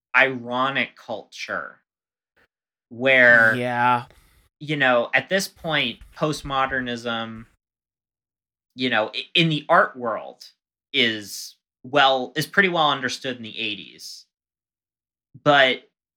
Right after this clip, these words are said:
Speaker 1: because there's so much mass culture and really mass marketing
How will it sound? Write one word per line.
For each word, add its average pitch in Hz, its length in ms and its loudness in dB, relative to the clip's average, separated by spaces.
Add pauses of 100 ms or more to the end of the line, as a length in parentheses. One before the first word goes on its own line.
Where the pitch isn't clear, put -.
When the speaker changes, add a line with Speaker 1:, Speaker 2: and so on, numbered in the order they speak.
(380)
Speaker 1:
because 170 500 2
there's 160 200 -4
so 147 320 -4
much 135 560 -6 (100)
mass 123 480 2
culture 120 960 -4 (600)
and 139 200 -2
really 190 280 -2
mass 127 380 0
marketing 110 540 -8